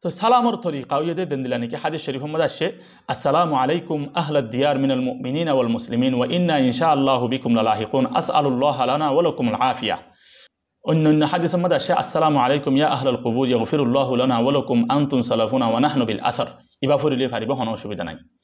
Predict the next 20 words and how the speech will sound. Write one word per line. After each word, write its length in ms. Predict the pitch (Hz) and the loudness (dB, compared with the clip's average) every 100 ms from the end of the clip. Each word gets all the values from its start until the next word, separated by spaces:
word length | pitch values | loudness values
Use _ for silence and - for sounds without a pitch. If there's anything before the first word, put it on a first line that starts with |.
| _ _ - 165 | _ _ -6 2
ইয়ার 200 | 185 190 | 2 4
বাদে 360 | 147 120 135 214 - _ _ _ _ _ _ _ _ _ _ | 2 2 -2 -4 -10 _ _ _ _ _ _ _ _ _ _
তেসরা 280 | 160 226 240 | -6 0 2
নম্বর 240 | 240 190 175 | 2 2 2
মাদে 220 | 151 135 | 2 0
হইতে 260 | 139 127 180 - - _ _ _ _ - | 0 0 -2 -4 -16 _ _ _ _ -4
মুর্দা 320 | 135 120 120 | 0 2 2
অকল 260 | 135 - 143 | 0 0 0
দিন 140 | 127 120 | 2 2
নাকি 200 | 117 117 | 2 0
আছে, 280 | 110 - 107 107 - _ _ 147 | -2 -2 -2 -4 -8 _ _ -2
ইতার 200 | 151 135 | 0 0
আল্লাহ 200 | 113 113 | 0 0
বলিওরে 420 | 131 143 147 190 | 0 0 2 2
আরা 320 | 190 110 113 | 2 0 0
খুশুসিভাবে 680 | 123 202 185 156 135 110 151 | -2 -4 -4 -4 -2 0 0
আল্লাহর 320 | - 117 104 | 0 -2 -2
হাসে 200 | 110 117 | -6 -6
কি 120 | 123 | -4
করিম, 280 | 104 107 156 | -2 0 0